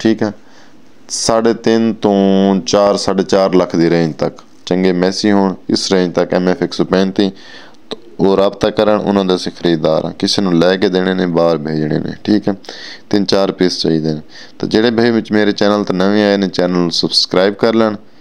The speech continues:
ਤੇ ਨਾਲ ਹੀ ਘੰਟੀ ਦੇ ਨਿਸ਼ਾਨ ਨੂੰ all 'ਤੇ ਕਰ ਦੇਣ। ਵੀਡੀਓ 'ਤੇ ਲਾਈਕ ਤੇ ਕੁਮੈਂਟ ਅੱਛੇ ਅੱਛੇ ਕਰਨਾ, ਜਿਸ ਤੁਹਾਡੀ ਖਿਦਮਤ 'ਚ ਲੈ ਕੇ ਨੇ ਟਰੈਕਟਰ ਦੀ for sale ਵੀਡੀਓ।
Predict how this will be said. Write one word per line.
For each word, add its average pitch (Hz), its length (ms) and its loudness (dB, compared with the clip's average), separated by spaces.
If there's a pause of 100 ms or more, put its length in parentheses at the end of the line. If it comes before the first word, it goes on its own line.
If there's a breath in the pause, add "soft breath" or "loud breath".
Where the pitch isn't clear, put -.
(480 soft breath)
ਤੇ 87 80 0
ਨਾਲ 92 260 0
ਹੀ 95 100 0
ਘੰਟੀ 98 220 0
ਦੇ 98 100 2
ਨਿਸ਼ਾਨ 92 340 -2
ਨੂੰ 85 140 -2 (120)
all 98 180 2
'ਤੇ 113 120 -2
ਕਰ 110 180 0
ਦੇਣ। 107 260 0 (320)
ਵੀਡੀਓ 95 220 2
'ਤੇ 92 100 -2
ਲਾਈਕ 90 240 0
ਤੇ - 140 -6
ਕੁਮੈਂਟ 85 360 0
ਅੱਛੇ 95 180 -2
ਅੱਛੇ 117 180 -2
ਕਰਨਾ, 104 300 0
ਜਿਸ 98 200 0
ਤੁਹਾਡੀ 87 240 2
ਖਿਦਮਤ 90 480 -2
'ਚ 90 60 -4
ਲੈ 87 220 2
ਕੇ 87 100 -6
ਨੇ 85 120 0
ਟਰੈਕਟਰ 82 360 -2
ਦੀ 80 100 -2
for 80 200 -2
sale 80 240 -6
ਵੀਡੀਓ। 107 380 2